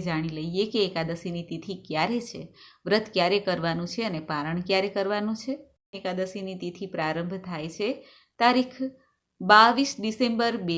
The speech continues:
હજાર ત્રેવીસ સવારે આઠ ને સોળ મિનિટની આસપાસ, જે આ તિથિ પૂર્ણ થાય છે ત્રેવીસ ડિસેમ્બર બે હજાર ત્રેવીસ સવારે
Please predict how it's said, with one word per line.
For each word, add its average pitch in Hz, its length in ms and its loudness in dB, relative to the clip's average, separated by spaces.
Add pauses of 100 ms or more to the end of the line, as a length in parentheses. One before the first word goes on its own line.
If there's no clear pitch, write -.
હજાર 165 480 -2
ત્રેવીસ 214 480 0
સવારે 160 440 -2 (280)
આઠ 180 240 -2
ને 220 240 -6
સોળ 175 300 2
મિનિટની 214 440 -8 (140)
આસપાસ, 185 420 -2 (560)
જે 196 160 6
આ 190 60 4
તિથિ 185 400 -4
પૂર્ણ 170 420 -4
થાય 160 300 -6
છે 220 180 -4 (440)
ત્રેવીસ 262 420 8
ડિસેમ્બર 220 580 2 (120)
બે 156 120 0 (100)
હજાર 165 460 -4 (100)
ત્રેવીસ 214 480 0 (380)
સવારે 233 520 4